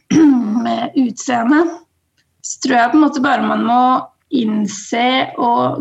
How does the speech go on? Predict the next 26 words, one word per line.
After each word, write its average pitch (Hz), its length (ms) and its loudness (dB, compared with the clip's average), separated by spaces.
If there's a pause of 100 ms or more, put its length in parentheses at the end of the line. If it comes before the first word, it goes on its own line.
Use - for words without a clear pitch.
(140)
godta 262 560 -2 (240)
at, 214 160 -8 (240)
eh, 113 320 -2
kanskje 214 320 -4
det 208 60 -6
ikke 196 180 -4
blir 208 320 -4
helt 214 240 -4
sånn 208 160 -4
som 202 180 -4
før, 285 460 -2
og 240 200 -4
bare 220 440 -2 (760)
lære 233 440 2
å 214 80 -2
bli 208 320 -2
glad 214 400 -2
i - 40 -4
seg 233 140 -6
selv 226 460 -2 (320)
uansett 302 720 0
da. 330 100 2 (1120)
Om 247 200 2
det 247 160 0
betyr 247 320 -2
liksom 240 500 -2